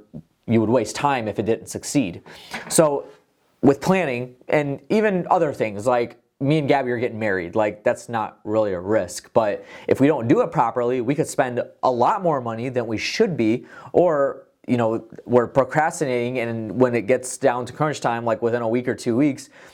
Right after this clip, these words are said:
we're having to, like, do all these crazy things to get the, like, all the planning done. Like, it's very important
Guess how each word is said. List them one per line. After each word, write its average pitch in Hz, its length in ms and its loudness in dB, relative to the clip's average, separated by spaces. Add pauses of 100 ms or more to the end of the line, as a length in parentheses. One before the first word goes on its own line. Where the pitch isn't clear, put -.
we're 113 120 2
having 127 260 0
to, 117 80 0
like, 107 200 0
do 123 140 -2
all 117 120 2
these 113 180 -6
crazy 127 380 -4
things 131 320 -6
to 120 80 -4
get 110 200 0
the, 95 200 -2 (120)
like, 104 180 0
all 123 120 2
the 110 80 -2
planning 135 420 -6
done. 107 320 -2 (380)
Like, 123 260 2 (540)
it's 143 160 6
very 147 420 4
important 127 720 -2